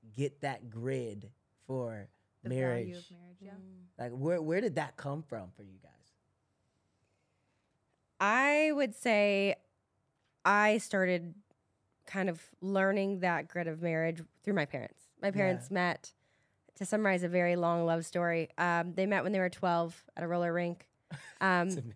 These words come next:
Speaker 3: they got married at sixteen before they even graduated high school.
Speaker 2: Come on.
Speaker 3: to kind of get each other out of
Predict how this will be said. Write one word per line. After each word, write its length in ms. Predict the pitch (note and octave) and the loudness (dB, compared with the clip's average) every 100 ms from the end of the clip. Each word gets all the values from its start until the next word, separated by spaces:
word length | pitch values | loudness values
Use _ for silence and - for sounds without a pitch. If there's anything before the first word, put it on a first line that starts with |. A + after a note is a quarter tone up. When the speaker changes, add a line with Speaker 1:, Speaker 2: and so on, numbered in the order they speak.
| - | -4
Speaker 3:
they 80 | F#3+ | 0
got 200 | G3 - | 0 2
married 380 | G3 F3+ F#3+ G3 | 2 4 4 2
at 160 | - | 0
sixteen 680 | - - - G3+ F#3+ G3 A3 | -4 -8 -6 -4 0 0 -2
before 300 | G3+ F#3+ G3 | -4 -4 -4
they 120 | F#3+ | -2
even 160 | F#3+ F3+ | -4 -4
graduated 480 | F3 F3 F#3+ F3+ F3+ | -4 -4 -4 -4 -4
high 160 | F3+ | -6
school. 520 | F#3+ - G3+ G#3 G#3+ C#4 | -8 -4 0 2 0 -2
Speaker 2:
Come 100 | F#4 | -12
on. 600 | D4+ D#4+ E4+ D#4+ C#4 A#3 | -20 -20 -20 -20 -20 -8
Speaker 3:
to 100 | G#3 | -6
kind 240 | G3+ G3+ | 0 2
of 160 | F#3+ F3+ | 2 0
get 140 | G3 | -2
each 180 | G3+ - | -2 -2
other 140 | G3+ | 0
out 140 | G3 F#3+ | 0 0
of 180 | F3+ | -4